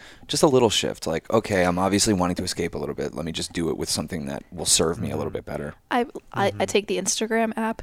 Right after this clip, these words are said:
Speaker 3: and I hide it in different folders so that it's not as easy to remember which folder it's
Speaker 2: Yeah.
Speaker 3: in. And then I also want to, I want to collectively, I don't care if everyone else does this, but I wanna be able to say, like, "I look at Instagram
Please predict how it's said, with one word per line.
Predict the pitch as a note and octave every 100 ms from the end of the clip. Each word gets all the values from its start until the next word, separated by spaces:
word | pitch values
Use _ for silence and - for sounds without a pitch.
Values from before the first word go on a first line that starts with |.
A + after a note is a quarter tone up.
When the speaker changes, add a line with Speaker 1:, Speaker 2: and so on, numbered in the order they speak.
| -
Speaker 3:
and | - F#3+
I |
hide | - - F#3+ F3+
it | G3 G#3 -
in | F#3+ F3
different | F#3 - F3+
folders | - E3+ E3+ G3 A3+ - - A#3 -
so | -
that | F#3 F3+
it's | G3 -
not | F3 F#3
as | A3
easy | F#3 F#3 F#3+
to | F#3
remember | E3+ E3 F3+
which | - F#3+ -
folder | - E3+ G#3+ A3+
it's | A#3+ -
Speaker 2:
Yeah. | C#4+ G#3 -
Speaker 3:
in. | - - - B3
And | A#3+
then | G#3+ G#3 G#3 - - _ -
I | G3+
also | G#3+ A#3 D#4 D4 B3
want | G3 G#3+ E3+ E3+ G3 - _ _ _ _ _ _ _ _ _ -
to, | - G3 F3+ - -
I | G#3
want | G#3 A#3 A#3+ -
to | G#3
collectively, | - G3 E3+ - G3 - G#3 G3 G#3 _ -
I | A3+
don't | A3+
care | - F#3
if | F3
everyone | - F3+ F3
else | - -
does | F#3
this, | G#3+ G#3+
but | G3+
I | G3+
wanna | G3 A#3 A3
be | F#3+
able | F3
to | F3
say, | - G#3+ F#3+
like, | F#3 - -
"I | B3
look | D#4 E4+
at | E4
Instagram | D4 - C#4+ - A#3+ A3+